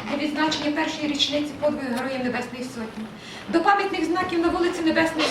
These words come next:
Сотні, минулому частини вулиці Інститутської, де герої зустріли свою смерть, люди принесли так багато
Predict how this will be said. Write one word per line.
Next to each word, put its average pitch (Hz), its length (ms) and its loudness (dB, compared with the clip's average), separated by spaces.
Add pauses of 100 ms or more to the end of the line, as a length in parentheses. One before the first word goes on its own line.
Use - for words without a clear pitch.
Сотні, 381 280 -2
минулому 277 440 2 (160)
частини 294 380 -2
вулиці 294 360 -2
Інститутської, 285 720 -6 (360)
де 311 100 4
герої 349 260 4
зустріли 311 440 0
свою 294 240 -4
смерть, 339 320 -4 (420)
люди 427 200 8
принесли 415 560 4
так 480 260 4
багато 381 320 4